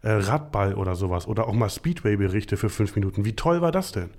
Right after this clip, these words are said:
Und das wollten wir endlich wieder machen und zwar in der gleichen Art und Weise wie Elf Freunde. Und damit haben sie mich dann gekriegt, da habe ich mich dann, äh, auch anstellen lassen müssen, weil, äh, sonst mit Scheinselbstständigkeit und so. Leider, leider, leider war die Welt nicht <laughs> bereit für No Sports.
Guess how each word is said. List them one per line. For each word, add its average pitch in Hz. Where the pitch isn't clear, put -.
Und 113
das 147
wollten 151
wir 147
endlich 147
wieder 139
machen 151
und 139
zwar 139
in 127
der 127
gleichen 131
Art 127
und 123
Weise 127
wie 123
Elf 117
Freunde. 147
Und 117
damit 127
haben 123
sie 120
mich 120
dann 120
gekriegt, 139
da 131
habe 120
ich -
mich 123
dann, 117
äh, 113
auch -
anstellen 143
lassen 131
müssen, 143
weil, 113
äh, 117
sonst 113
mit 104
Scheinselbstständigkeit 123
und 113
so. 113
Leider, 180
leider, 156
leider 135
war 110
die 117
Welt 143
nicht 131
<laughs> -
bereit 117
für 147
No 123
Sports. 120